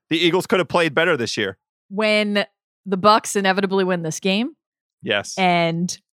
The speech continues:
Speaker 2: Tom Brady moves forward through the playoffs once again, and we all get to hear about the T B twelve diet once again, we'll have another <laughs> opportunity, I have no doubt, to talk about Tampa and food.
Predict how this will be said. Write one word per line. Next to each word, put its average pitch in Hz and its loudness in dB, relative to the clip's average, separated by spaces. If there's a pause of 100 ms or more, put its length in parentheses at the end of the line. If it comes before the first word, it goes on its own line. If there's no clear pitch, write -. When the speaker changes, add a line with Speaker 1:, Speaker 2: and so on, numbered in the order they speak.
(140)
Speaker 2:
Tom 185 4
Brady 185 2
moves 180 -2
forward 185 4
through 180 -2
the 170 -2
playoffs 185 2
once 175 -4
again, 214 0 (1040)
and 180 -2
we 180 2
all 185 4
get 190 -6
to 185 -6
hear 208 0
about 180 2
the 170 -6
T 196 -6
B 180 -4
twelve 175 0
diet 196 2 (140)
once 185 -2
again, 233 2 (400)
we'll 196 4
have 214 2
another 233 4
<laughs> 285 2
opportunity, 220 -2
I 180 -2
have 208 -6
no 277 6
doubt, 190 2
to 202 -4
talk 214 2
about 185 -2
Tampa 214 2
and 190 -6
food. 185 -4